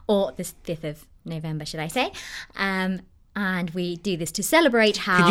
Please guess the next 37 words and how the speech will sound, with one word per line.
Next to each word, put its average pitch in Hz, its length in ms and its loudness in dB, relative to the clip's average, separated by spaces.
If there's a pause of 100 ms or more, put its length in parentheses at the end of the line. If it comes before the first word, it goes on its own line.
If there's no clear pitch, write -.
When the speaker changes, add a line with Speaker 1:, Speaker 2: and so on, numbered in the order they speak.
(140)
Speaker 2:
you 160 60 8
answer 160 260 8
the 160 120 6
question? 156 560 4 (420)
Speaker 1:
he 190 160 -4
was 175 120 -2
not 196 200 4
blown 160 140 2
Speaker 2:
At - 80 0
Speaker 1:
up. 120 60 0
Speaker 2:
some 120 280 4
point. 120 360 4 (120)
Speaker 1:
<laughs> - 0 - (1040)
Sorry, 480 380 12
I - 40 12 (140)
Speaker 2:
I'm 233 80 12
gonna 466 140 12
Speaker 1:
have - 40 10
to 202 140 12
Speaker 2:
repeat 539 280 12
Speaker 1:
give - 100 12
Speaker 2:
the - 40 10
question. 640 300 12
Speaker 1:
background. 294 460 12
I 415 140 12
must 440 140 6
Speaker 2:
I 143 40 8
wanna 175 260 12
Speaker 1:
give 160 80 12
Speaker 2:
repeat 151 180 10
the 123 80 6
question 117 320 10
Speaker 1:
background. 110 180 10
Speaker 2:
one 107 220 8
more - 0 -
time - 180 8
Speaker 1:
Okay. - 160 12